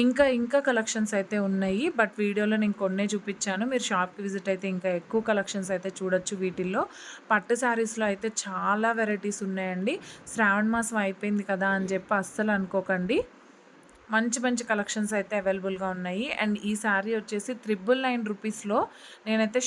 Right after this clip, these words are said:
షాక్ అయ్యాను. క్లాత్ కానీ అది చాలా బాగుంది. త్రిబుల్ నైన్ రూపీస్‌లో. ఇది కూడా ఒకసారి ఓపెన్ చేసి చూపిస్తాను చూడండి. గ్యాప్ బోర్డర్ అయితే వచ్చేస్తుంది. పెద్దవాళ్ళకి చాలా అంటే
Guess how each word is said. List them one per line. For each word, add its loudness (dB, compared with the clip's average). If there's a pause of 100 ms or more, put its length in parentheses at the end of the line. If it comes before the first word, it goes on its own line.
షాక్ 2
అయ్యాను. 0 (260)
క్లాత్ 2
కానీ 0 (140)
అది -6 (120)
చాలా 4 (120)
బాగుంది. -2 (560)
త్రిబుల్ 0
నైన్ 0
రూపీస్‌లో. -4 (100)
ఇది -2
కూడా 2
ఒకసారి 0
ఓపెన్ -4
చేసి -6
చూపిస్తాను -8
చూడండి. -4 (1600)
గ్యాప్ 4
బోర్డర్ 2
అయితే -2
వచ్చేస్తుంది. -4 (100)
పెద్దవాళ్ళకి 0
చాలా 0
అంటే 0